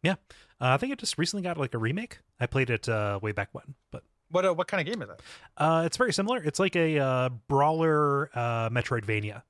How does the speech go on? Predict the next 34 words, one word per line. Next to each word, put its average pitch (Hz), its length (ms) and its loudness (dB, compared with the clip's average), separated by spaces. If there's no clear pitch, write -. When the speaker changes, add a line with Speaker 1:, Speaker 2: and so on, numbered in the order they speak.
Speaker 1:
kind 110 200 -2
of 98 220 -6
with 117 180 0
a, 107 200 -2
with 107 160 -4
a 107 120 -2
strong 117 440 0
emphasis 110 480 -6
on, 104 320 -6
uh, 101 260 -8
like, 117 260 2
item 131 400 2
collection 165 560 -2
and 123 180 -2
combination 131 580 -2
and 165 80 -10
stuff - 180 -4
like 185 120 -6
that. 226 120 -8
Speaker 2:
That 143 100 -4
sounds 156 180 -2
cool. 254 200 -4
Speaker 1:
Yeah, 127 120 2
uh, 127 240 4
it 120 40 0
Speaker 2:
Yeah, 120 80 0
I'll 117 40 -2
Speaker 1:
is, 110 100 -2
Speaker 2:
have - 0 -
to 120 100 -2
take 113 40 2
a 110 60 2
Speaker 1:
uh, 110 80 2
Speaker 2:
look. - 160 -2